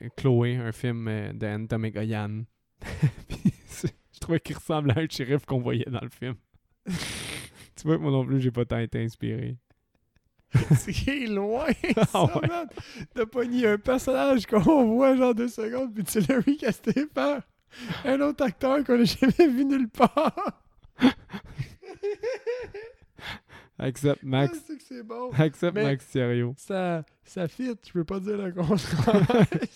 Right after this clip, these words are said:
Speaker 2: C'est, c'est juste excellent.
Speaker 1: <laughs> C'est ça. <laughs> Ça me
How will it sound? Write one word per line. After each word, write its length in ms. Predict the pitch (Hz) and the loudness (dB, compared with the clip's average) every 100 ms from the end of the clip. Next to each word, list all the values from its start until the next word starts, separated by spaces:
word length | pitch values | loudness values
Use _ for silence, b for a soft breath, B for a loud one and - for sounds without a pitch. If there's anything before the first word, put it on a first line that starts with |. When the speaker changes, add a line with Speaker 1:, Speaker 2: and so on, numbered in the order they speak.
| - | -12
Speaker 2:
C'est, 220 | 427 - B B B - | -10 -10 B B B -12
c'est 180 | 370 381 | -8 -6
juste 160 | 370 349 | -6 -6
excellent. 880 | 320 311 302 208 - 226 - 277 - - - 208 | -8 -6 -6 -6 -4 -6 -4 -6 -6 -6 -4 -2
Speaker 1:
<laughs> 40 | 190 | -2
C'est 240 | - 147 | 0 0
ça. 120 | - 151 | 0 -6
<laughs> 1300 | - - - - - - - - - _ - - 240 | -6 -6 -8 -6 -8 -6 -10 -8 -10 _ -18 -4 -4
Ça 180 | - | -2
me 60 | 233 | -2